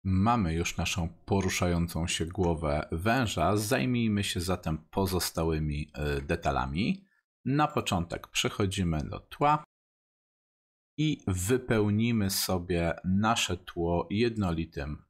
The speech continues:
kolorem. Przechodzimy na bitmapę i wybieramy sobie,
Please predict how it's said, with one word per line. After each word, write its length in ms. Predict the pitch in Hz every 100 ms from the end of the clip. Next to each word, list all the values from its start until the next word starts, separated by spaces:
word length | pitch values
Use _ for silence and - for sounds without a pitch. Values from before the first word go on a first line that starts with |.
| _
kolorem. 500 | - 67 50 - -
Przechodzimy 800 | - - 127 104 95 98 82 62 - _ _ _ _ _ _ -
na 200 | 113 123
bitmapę 680 | 120 113 113 110 - 104 101 _ - _ _ _
i 160 | 147 127
wybieramy 640 | 104 87 78 85 90 82
sobie, 560 | - - 80 82 71